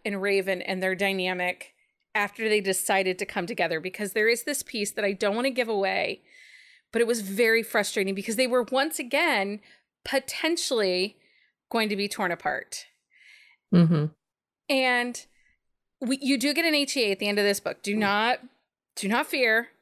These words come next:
Speaker 1: There is no big breakup or anything like that.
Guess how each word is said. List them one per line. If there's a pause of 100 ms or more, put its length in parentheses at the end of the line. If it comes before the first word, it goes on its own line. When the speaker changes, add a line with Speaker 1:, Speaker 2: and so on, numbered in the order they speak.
(120)
Speaker 1:
There
is
no (400)
big
breakup
or
anything
like
that.